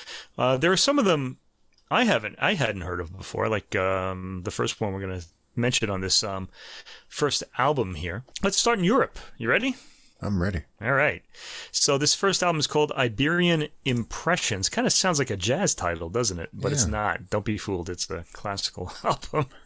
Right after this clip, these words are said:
Speaker 1: Uh, the composer, I'm sorry, the pianist, it's a s-, it's, um, Spanish and Portuguese piano works, um, all from Europe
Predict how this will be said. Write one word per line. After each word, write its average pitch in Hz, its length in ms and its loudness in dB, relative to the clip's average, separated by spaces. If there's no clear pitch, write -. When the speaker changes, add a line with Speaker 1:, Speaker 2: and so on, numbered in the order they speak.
Speaker 1:
Uh, 127 140 2
the 123 80 0
composer, 170 580 2
I'm 131 280 2
sorry, 113 260 4
the 120 80 -2
pianist, 151 560 2
it's 117 160 4
a 113 180 4
s-, - 460 2
it's, - 240 2
um, 110 400 0
Spanish - 540 2
and 139 80 0
Portuguese 127 460 2
piano 139 420 2
works, 98 640 2
um, 110 400 2
all 143 160 4
from 113 400 0
Europe 104 420 0